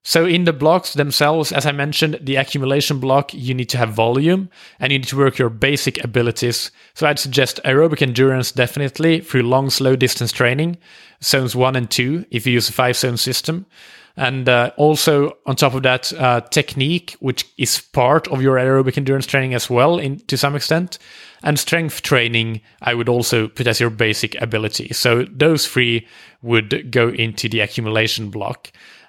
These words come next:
And, uh, strength endurance or maximum strength, you could go either way there for your strength training, either low reps, high weight, or high reps, low weight.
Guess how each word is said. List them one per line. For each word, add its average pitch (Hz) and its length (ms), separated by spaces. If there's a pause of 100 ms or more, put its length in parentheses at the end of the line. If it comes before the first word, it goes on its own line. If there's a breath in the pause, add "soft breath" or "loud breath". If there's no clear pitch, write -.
And, 127 340
uh, 117 340
strength - 640
endurance 143 760
or 127 200
maximum 123 460
strength, 135 580 (480 soft breath)
you 147 380 (260)
could 175 260
go 151 140
either 147 240
way 151 260
there 117 220
for 127 160
your 120 120
strength 139 420
training, 113 460 (220 loud breath)
either 123 500 (480 soft breath)
low 143 220
reps, 123 380
high 127 260
weight, 131 480
or 110 420 (360 soft breath)
high 123 260
reps, 113 500 (920)
low 104 380 (100)
weight. 101 480